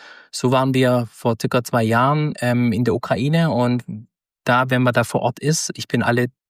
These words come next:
zwei, drei Monate vor Ort in Kiew und in den, in den Regionen. Wir waren am Anfang auch viel an den Frontgebieten. Da liegt natürlich ganz viel Schrott rum, ganz viel Kriegsschrott, viel Metall, viel menschenfeindliches Material, sag ich immer dazu.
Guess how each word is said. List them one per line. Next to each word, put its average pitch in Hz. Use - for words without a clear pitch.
zwei, 117
drei 117
Monate 131
vor -
Ort 143
in 131
Kiew 143
und 117
in 117
den, 117
in -
den 120
Regionen. 120
Wir 117
waren 110
am 107
Anfang 120
auch 95
viel 120
an 113
den 110
Frontgebieten. 135
Da -
liegt 120
natürlich 123
ganz 123
viel 131
Schrott -
rum, 107
ganz 120
viel 123
Kriegsschrott, -
viel -
Metall, 123
viel 139
menschenfeindliches 127
Material, 113
sag 131
ich 123
immer 127
dazu. 131